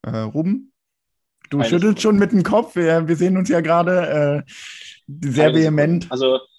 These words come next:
Speaker 2: an R J wird, dieses Team wird auch auf Dauer um,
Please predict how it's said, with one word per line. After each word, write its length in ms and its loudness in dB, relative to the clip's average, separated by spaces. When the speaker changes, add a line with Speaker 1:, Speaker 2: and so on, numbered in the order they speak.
Speaker 2:
an 140 -8
R 220 0
J 280 0
wird, 240 -6
dieses 300 -10
Team 400 -8
wird 240 -2
auch 360 -4
auf 180 -10
Dauer 500 -4
um, 320 -10